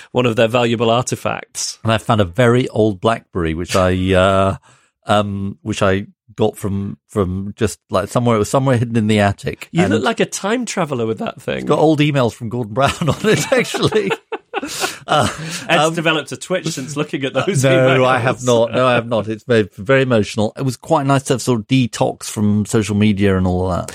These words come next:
Speaker 1: So how are you finding it? Because we've said before, uh, I, I have to, if I get up for a wee in the night, I have to look at Twitter.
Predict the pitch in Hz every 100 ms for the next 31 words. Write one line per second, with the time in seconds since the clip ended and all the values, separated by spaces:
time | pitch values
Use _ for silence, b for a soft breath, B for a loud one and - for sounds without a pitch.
0 | B - 202 226 214 170 190 170 123 110
1 | 123 131 135 127 151 131 123 127 120 113
2 | 107 110 - 123 120 - 131 127 127 117
3 | 117 - - - 123 131 127 117 - -
4 | 113 117 127 113 107 117 123 104 104 107
5 | - 110 - - - - - -